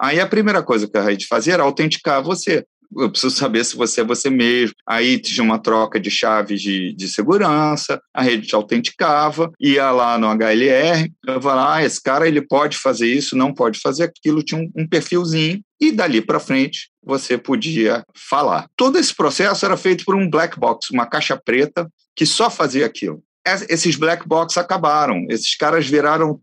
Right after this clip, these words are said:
todas funções virtualizadas de rede. Virtual Network Functions, V N Fs. Essas V N Fs, elas rodam em hardware cots. Qualquer, ah, servidor Linux pode rodar uma função dessa.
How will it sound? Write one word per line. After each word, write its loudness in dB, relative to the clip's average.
todas 2
funções -2
virtualizadas 0
de -4
rede. -14
Virtual 0
Network -2
Functions, -8
V 0
N 0
Fs. -12
Essas 0
V 4
N 0
Fs, -4
elas 2
rodam 0
em 0
hardware 2
cots. -2
Qualquer, 2
ah, 2
servidor 0
Linux 0
pode -2
rodar 0
uma 0
função 0
dessa. 0